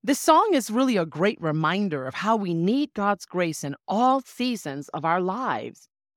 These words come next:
because grace is what has got us to this point. Grace is what we need currently,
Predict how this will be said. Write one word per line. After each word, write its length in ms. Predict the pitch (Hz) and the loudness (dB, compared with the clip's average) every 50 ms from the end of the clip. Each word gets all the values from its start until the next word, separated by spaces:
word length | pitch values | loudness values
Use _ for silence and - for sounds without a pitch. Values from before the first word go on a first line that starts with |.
| _ - | _ -6
because 300 | 185 226 - 262 208 185 | -4 -2 0 0 -2 0
grace 360 | 175 226 320 403 427 - - | 0 2 2 2 0 0 -2
is 140 | 330 262 240 | -2 0 2
what 140 | 254 262 233 | 2 2 2
has 160 | 226 190 170 | 2 0 -2
got 240 | - 214 240 277 269 | -4 -4 -2 -2 -2
us 200 | 247 - - - | -2 -4 -8 -10
to 100 | - 233 | -8 -8
this 240 | 196 156 151 139 - | -6 -6 -8 -10 -10
point. 400 | - _ - 151 135 147 190 - _ _ _ _ _ _ _ - | -12 _ -6 -4 -4 -4 -6 -8 _ _ _ _ _ _ _ -4
Grace 300 | 160 202 226 269 - - | 0 2 2 2 2 -2
is 160 | 247 196 175 | -4 -4 -2
what 160 | 190 196 - - | -2 -2 -2 -2
we 100 | 175 175 | -2 -2
need 300 | 175 175 185 190 - - | -2 -2 -2 -4 -4 -6
currently, 680 | - - 233 277 403 - - 143 139 147 180 247 | -4 -2 -2 -2 -2 -4 -6 -6 -6 -6 -6 -8